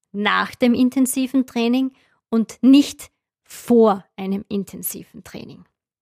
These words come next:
Gut, das waren jetzt mal acht Punkte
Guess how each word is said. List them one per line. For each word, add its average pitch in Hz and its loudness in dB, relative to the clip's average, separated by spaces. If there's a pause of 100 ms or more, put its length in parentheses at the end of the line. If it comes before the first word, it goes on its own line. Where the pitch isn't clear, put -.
(120)
Gut, 285 2 (440)
das - -4
waren 240 2
jetzt 247 0
mal 240 2
acht - -10
Punkte 220 -2